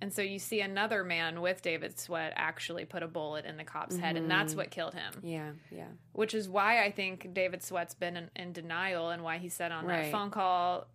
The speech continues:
Speaker 1: in the beginning of
Speaker 2: Yeah.
Speaker 1: the series, like, "I, they're calling me a cop killer." And it's
Speaker 2: Yeah.
Speaker 1: like, he really doesn't think he did that.
Speaker 2: Right. Yeah,
Speaker 1: He
Speaker 2: so he's, yeah, he's not really in touch with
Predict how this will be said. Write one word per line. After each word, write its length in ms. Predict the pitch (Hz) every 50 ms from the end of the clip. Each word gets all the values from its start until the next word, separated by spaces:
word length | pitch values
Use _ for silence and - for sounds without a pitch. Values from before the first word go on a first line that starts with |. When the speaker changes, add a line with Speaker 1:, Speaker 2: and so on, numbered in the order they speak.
| - -
Speaker 1:
in 100 | 196 185
the 80 | 180
beginning 400 | 175 185 185 190 185 180 180 180
of 80 | 180 165
Speaker 2:
Yeah. 160 | 160 143 131
Speaker 1:
the 60 | 135
series, 280 | 175 175 175 175 175 170
like, 280 | 175 160 156 156 - -
"I, 220 | - 190 202 - - - - - - -
they're 120 | 202 208
calling 200 | 220 262 262 262
me 80 | 254 247
a 60 | 233
cop 300 | 233 240 247 254 247 254
killer." 340 | - 233 214 202 190 175 170
And 160 | - - 160
it's 160 | 190 190 156
Speaker 2:
Yeah. 60 | 175 185
Speaker 1:
like, 80 | 185
he 120 | - 214 208
really 220 | 196 226 240 254
doesn't 280 | 233 233 226 214 - -
think 140 | 226 214 208
he 120 | - 185 180
did 380 | 175 196 - 208 254 - 214
that. 240 | - - - - -
Speaker 2:
Right. 420 | 165 165 160 156 156 151 160 175 - - - - - - - - -
Yeah, 220 | - 202 214 220 202
Speaker 1:
He 40 |
Speaker 2:
so 160 | 190 - 208 190
he's, 380 | 202 208 202 185 - - - -
yeah, 200 | - 185 170 160
he's 220 | 160 165 170 160
not 200 | 170 165 165 -
really 300 | - 156 165 156 156 151
in 240 | - - 160 156 156
touch 400 | - - 151 143 147 - - -
with 240 | 143 139 147 - -